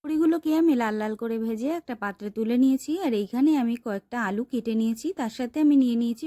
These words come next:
কয়েকটা চেরা কাঁচা লঙ্কা। কড়াইতে আমি অল্প করে তেল দিয়ে তেলটা গরম হওয়ার পরে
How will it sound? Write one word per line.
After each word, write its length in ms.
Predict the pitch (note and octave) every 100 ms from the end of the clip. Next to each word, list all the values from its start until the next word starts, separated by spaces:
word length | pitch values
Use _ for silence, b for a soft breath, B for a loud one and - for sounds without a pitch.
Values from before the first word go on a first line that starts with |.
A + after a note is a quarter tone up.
| D#4+
কয়েকটা 300 | G3 G3 F#3+
চেরা 280 | - F#3+ G3
কাঁচা 300 | F#3+ F#3+ A3+
লঙ্কা। 340 | A#3+ A#3+ C#4+ F4 B B B B
কড়াইতে 340 | C#4 C#4 C#4 D#4+
আমি 100 | D#4+ D#4
অল্প 220 | A#3+ A3+
করে 200 | A#3+ A#3 A3+
তেল 160 | A#3+ C4
দিয়ে 180 | B3 B3
তেলটা 360 | E4 A#3+ G#3 G#3+
গরম 300 | G3 G3+ G#3+ A#3
হওয়ার 220 | C4+ C#4
পরে 260 | C#4+ B3+